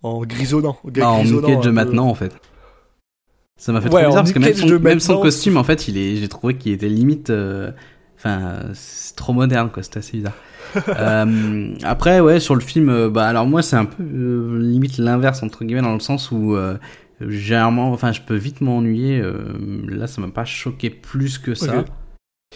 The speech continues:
Speaker 2: En fait, euh, mais je, je peux comprendre. Et, en fait, le film a, je trouve, a des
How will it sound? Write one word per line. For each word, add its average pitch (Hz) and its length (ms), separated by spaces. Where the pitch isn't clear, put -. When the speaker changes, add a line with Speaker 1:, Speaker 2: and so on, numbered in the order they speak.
Speaker 2:
En - 80
fait, - 280
euh, 107 300
mais 123 140
je, - 100
je 131 120
peux 147 140
comprendre. 147 440
Et, 120 500
en - 60
fait, - 160
le 131 80
film 131 220
a, 87 640
je - 100
trouve, 131 180
a 120 60
des 98 220